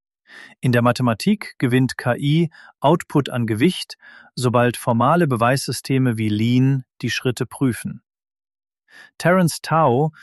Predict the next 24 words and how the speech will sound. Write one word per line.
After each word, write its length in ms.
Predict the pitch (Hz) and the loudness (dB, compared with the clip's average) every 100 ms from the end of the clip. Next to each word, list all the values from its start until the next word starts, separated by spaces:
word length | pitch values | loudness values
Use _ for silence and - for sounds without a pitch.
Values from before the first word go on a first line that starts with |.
| - _ - | -20 _ -6
dokumentiert 680 | 131 139 127 117 185 196 | -2 2 2 0 0 0
auf 160 | - 131 | 0 -6
einer 160 | 135 117 | -2 -2
Übersichtsseite, 1000 | 165 170 131 127 - 139 127 120 131 123 _ - _ - | 0 0 0 -2 -4 0 2 2 0 0 _ -20 _ -6
wie 240 | 117 175 | 0 0
K-I-Werkzeuge 1300 | - 143 - 170 170 120 120 - - 127 123 139 - - | 0 -2 0 0 2 2 2 -2 -2 0 2 0 -2 -4
bei 120 | 117 | -2
den 200 | 113 120 | -2 -2
Erdős-Problemen 1200 | 143 180 131 120 - - 117 110 113 120 127 160 - | 2 2 4 0 -2 -6 -4 0 2 2 0 -2 -2
mitgewirkt 640 | 160 - 110 101 95 - | -2 -2 -6 -6 -10 -8
haben. 360 | 98 92 98 113 _ _ _ _ _ _ _ _ _ _ | -8 -8 -10 -14 _ _ _ _ _ _ _ _ _ _
Tao 360 | - 127 143 135 | -2 2 2 2
betont, 560 | 120 - 156 190 170 _ - - - - | -2 0 2 2 0 _ -20 -20 -16 -2
wie 100 | 123 | 2
leicht 380 | 123 185 - | 2 2 -2
sich 300 | - 131 - - | -6 -4 -4 -2
offene 600 | 175 - 139 120 135 - | -2 0 0 2 0 -2
und 340 | 131 117 - | -4 -4 -4
gelöste 480 | 123 117 170 - 135 | -2 2 2 0 -6
Probleme 480 | - 120 113 123 123 | -4 -2 0 0 0
verwechseln, 720 | 123 113 143 - 135 127 123 - - - _ - | -2 -2 -2 0 0 2 0 -8 -20 -20 _ -2
wenn 140 | 131 | 0
die 100 | 123 | 0
Formalisierung 1000 | - 127 120 117 104 123 135 127 127 | 0 2 2 2 0 0 0 0 -2